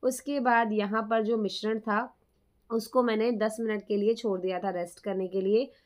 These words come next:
जब तक आप सब्जियां काटेंगे ना, दस मिनट इसको हो ही जाएंगे। रेस्ट करके थोड़ा सा ये गाढ़ा हो चुका है,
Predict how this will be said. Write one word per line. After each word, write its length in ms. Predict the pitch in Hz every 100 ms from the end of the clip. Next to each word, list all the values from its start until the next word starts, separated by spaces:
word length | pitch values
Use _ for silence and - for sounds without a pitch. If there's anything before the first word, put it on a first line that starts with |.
| _ -
जब 180 | 208 214
तक 160 | 240 226
आप 100 | 226
सब्जियां 440 | 226 185 185 220
काटेंगे 420 | 214 202 214 214
ना, 120 | 214 214
दस 260 | 190 196
मिनट 220 | 214 208 196
इसको 240 | - 214
हो 140 | 185
ही 120 | 180 202
जाएंगे। 520 | 190 165 170 226 302 - _ -
रेस्ट 320 | 214 254 -
करके 300 | 262 262 262 254
थोड़ा 480 | 294 294 302 285
सा 140 | 254 247
ये 200 | 240 233
गाढ़ा 280 | 185 170 185
हो 160 | 190
चुका 280 | 185 185 185
है, 340 | 185 208 294